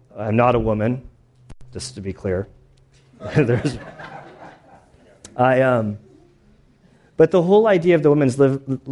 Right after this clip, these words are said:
lib movement was to basically free women to do great things that they could do whatever they wanted or not choose to do.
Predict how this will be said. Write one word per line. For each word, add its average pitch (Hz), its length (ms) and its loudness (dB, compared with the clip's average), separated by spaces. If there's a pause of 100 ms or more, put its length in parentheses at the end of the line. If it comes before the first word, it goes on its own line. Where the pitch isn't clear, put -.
lib 143 240 4
movement 120 440 -2
was 123 300 2
to 123 120 0
basically 131 440 0
free 175 300 2
women 131 320 0
to 127 100 -6
do 120 300 2
great 143 400 0
things 123 300 -2
that 117 100 -4
they 120 100 2
could 123 140 -2
do 127 160 2
whatever 120 280 2
they 113 140 2
wanted 101 340 0
or 101 60 -2
not 104 220 -4
choose 95 220 -14
to 98 100 -18
do. 95 200 -20